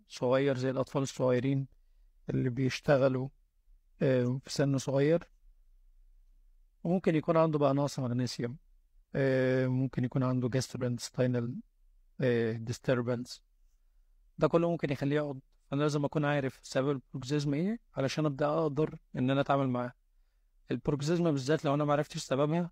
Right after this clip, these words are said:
تعمل لي مشكلة كبيرة جدًا. إيه الكلينيكال فيتشر بتاعتها؟ اوكلوزال تروما، ممكن ألاقي توث موبيليتي،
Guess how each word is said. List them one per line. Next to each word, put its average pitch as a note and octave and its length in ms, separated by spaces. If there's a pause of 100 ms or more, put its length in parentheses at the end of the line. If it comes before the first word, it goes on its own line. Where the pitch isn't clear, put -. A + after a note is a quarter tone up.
(160)
تعمل C#3 180
لي C#3+ 60
مشكلة C#3 300
كبيرة C3+ 200
جدًا. A#2+ 280 (2250)
إيه D3+ 200
الكلينيكال C#3+ 480
فيتشر C#3+ 340
بتاعتها؟ C3+ 420
اوكلوزال F#3+ 440
تروما، C3+ 500 (600)
ممكن D3+ 200
ألاقي D3+ 400 (120)
توث D#3+ 240
موبيليتي، B2+ 520